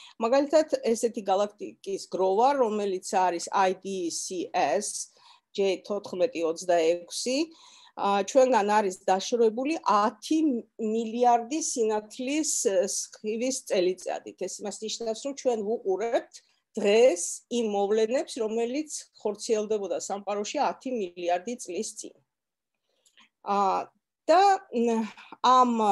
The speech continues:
გალაქტიკის გროვა არის ყველაზე ერთ-ერთი მძიმე, ესე ვთქვათ, მასიური გროვა, რომელიც, ა, რომლის მასა წარმოადგენს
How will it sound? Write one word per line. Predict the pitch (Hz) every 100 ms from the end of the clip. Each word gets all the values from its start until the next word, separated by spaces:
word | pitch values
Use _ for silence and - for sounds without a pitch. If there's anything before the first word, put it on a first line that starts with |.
| 190 185 185 - -
გალაქტიკის | 202 214 269 - 208 180 170
გროვა | 190 202 208 208 254 330 349 -
არის | 226 208 -
ყველაზე | 220 214 202 175 175
ერთ-ერთი | - 185 165 170 160 160 _ _ _ _
მძიმე, | 175 156 - 190 233 214 180
ესე | 151 - 143
ვთქვათ, | - - 143 -
მასიური | 180 175 156 - 202 165 139
გროვა, | 170 170 190 302 339
რომელიც, | 202 202 226 254 320 320 - 240 - _ _ - - -
ა, | 202 190 180 170
რომლის | 208 226 202 214
მასა | 196 208 - 311
წარმოადგენს | 233 190 208 196 202 220 269